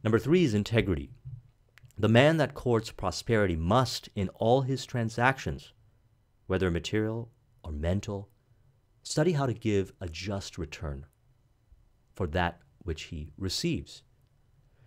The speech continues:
So this is about fairness. Okay, this is about not trying to take advantage of people and getting the upper hand.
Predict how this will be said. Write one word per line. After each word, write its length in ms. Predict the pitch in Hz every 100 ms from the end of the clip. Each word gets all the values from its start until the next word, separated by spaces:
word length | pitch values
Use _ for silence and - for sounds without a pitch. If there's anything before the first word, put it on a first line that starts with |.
| - - - - _ _ _ _
So 100 | 117
this 160 | 170
is 60 | 180
about 240 | 139 123
fairness. 600 | - 131 127 78 - - - - _ _ _ _ _
Okay, 120 | 95
this 180 | 90 113
is 100 | 117
about 400 | 117 104 95 - _ _ -
not 260 | 113 -
trying 180 | - 127
to 60 | 107
take 260 | - 107
advantage 600 | 98 82 90 98 98 78
of 120 | 80
people 320 | - 78 85 85
and 160 | 90 76
getting 260 | 90 87
the 80 | 80 87
upper 180 | - 76
hand. 480 | - 92 73 69